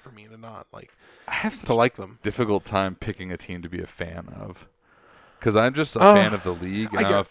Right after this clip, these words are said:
Speaker 2: fan
Speaker 1: get
Speaker 2: of
Speaker 1: ya.
Speaker 2: so many different players.
Speaker 1: That's fair.
Speaker 2: I
Speaker 1: Um,
Speaker 2: wanna see them all do well.
Speaker 1: I
Speaker 2: <laughs>
Speaker 1: always like to, like, you know, pick a, pick a team and, like, run with them and, like, get behind them and, like, make them my,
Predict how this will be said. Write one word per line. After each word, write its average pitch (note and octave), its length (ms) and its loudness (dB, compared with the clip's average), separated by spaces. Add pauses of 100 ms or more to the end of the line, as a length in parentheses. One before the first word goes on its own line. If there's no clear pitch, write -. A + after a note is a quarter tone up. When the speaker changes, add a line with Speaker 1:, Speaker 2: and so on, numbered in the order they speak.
Speaker 2:
fan G#2+ 100 2
Speaker 1:
get G#2 80 2
Speaker 2:
of A2 80 -4
Speaker 1:
ya. B2+ 60 -2
Speaker 2:
so G#2+ 360 -2
many G#2 180 -6
different G2 280 -8
players. G2 520 -2
Speaker 1:
That's - 180 -8
fair. C3+ 400 -6
Speaker 2:
I G#2 120 0
Speaker 1:
Um, G2+ 120 4
Speaker 2:
wanna G#2+ 240 4
see A2 220 -6
them G2 180 -4
all F#2+ 100 0
do F#2+ 140 -8
well. F#2+ 380 -2
Speaker 1:
I C4 140 0
Speaker 2:
<laughs> - 0 -
Speaker 1:
always - 320 -2
like C#3 220 -6
to, B2+ 200 -2
like, A#2+ 240 -6
you F#3+ 80 -10
know, C3+ 120 -8
pick - 360 -8
a, A#2+ 420 -4 (320)
pick - 180 -6
a D3 40 -10
team C3 380 -12
and, A#2+ 140 -12
like, A2 200 -8
run A2 200 -8
with A#2+ 120 -10
them C3 180 -10
and, A2+ 140 -12
like, A2 240 -12
get A#2 120 -14
behind A2+ 380 -14
them B2 140 -12
and, A2 160 -12
like, G#2+ 280 -14 (460)
make A#2 300 -14
them A2 240 -12
my, A2 380 -16